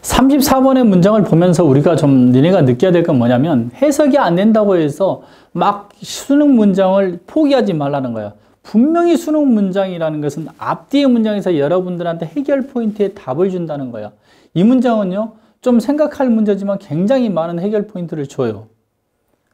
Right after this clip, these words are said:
자, 첫 번째 문장 봐봐. 자, 벌금하고, 벌금하고 뭡니까? 자,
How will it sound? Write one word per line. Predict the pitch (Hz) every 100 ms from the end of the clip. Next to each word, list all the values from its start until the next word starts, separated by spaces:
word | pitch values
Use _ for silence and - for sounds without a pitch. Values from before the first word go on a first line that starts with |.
| _
자, | - 135
첫 | - 269
번째 | 320 302 277
문장 | 220 208 160
봐봐. | 131 120 101 _ _ _
자, | _ 143 120 98 92 - _ _ _ _ _ _
벌금하고, | - 151 190 254 294 220 185 170 202 180 151 160 113 101 _ _
벌금하고 | - 143 165 208 226 190 180 208 208
뭡니까? | 165 147 151 143 165 180 196 _ _ _ _
자, | 143 123 107 98